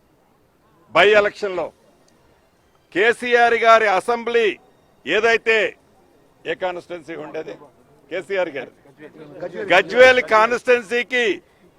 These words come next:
ఇన్ఛార్జ్ ఎవరన్నాయి? కొత్త ప్రభాకర్ రెడ్డి గారు. అంటే కొత్త ప్రభాకర్ రెడ్డి గారు కేసీఆర్ గారి ఆత్మ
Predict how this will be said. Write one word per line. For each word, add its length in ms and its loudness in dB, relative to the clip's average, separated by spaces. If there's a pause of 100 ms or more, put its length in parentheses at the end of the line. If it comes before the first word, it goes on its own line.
ఇన్ఛార్జ్ 480 4
ఎవరన్నాయి? 460 2 (480)
కొత్త 300 2 (100)
ప్రభాకర్ 460 2
రెడ్డి 200 -2
గారు. 160 -2 (1040)
అంటే 260 2 (880)
కొత్త 260 -2 (260)
ప్రభాకర్ 640 2
రెడ్డి 260 -2
గారు 220 4 (300)
కేసీఆర్ 680 -2
గారి 180 -2 (260)
ఆత్మ 300 -2